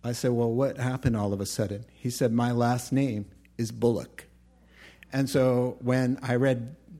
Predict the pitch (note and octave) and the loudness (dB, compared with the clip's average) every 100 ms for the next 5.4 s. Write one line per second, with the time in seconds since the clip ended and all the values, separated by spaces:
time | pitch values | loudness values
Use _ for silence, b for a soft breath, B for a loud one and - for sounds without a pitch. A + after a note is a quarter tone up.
0 | - C3 B2 D3+ G#2+ A2+ - - b b | -20 -8 2 4 4 0 -8 -20 b b
1 | b - C3 B2+ B2 B2 B2 - B2+ B2 | b 0 2 2 2 0 -2 -4 -4 0
2 | A#2 C3 C3+ F2+ F#2 - - - b b | 2 2 0 -4 -12 -20 -20 -20 b b
3 | b b - C3+ C3 C3+ C#3+ D3+ D#3 D#3 | b b -4 2 4 4 2 2 2 2
4 | D#3+ D#3+ D3 - C3+ C#3+ C#3+ D3+ C#3 - | 0 8 10 10 6 0 0 -4 -4 -6
5 | C3 B2 A2 | -2 -2 -2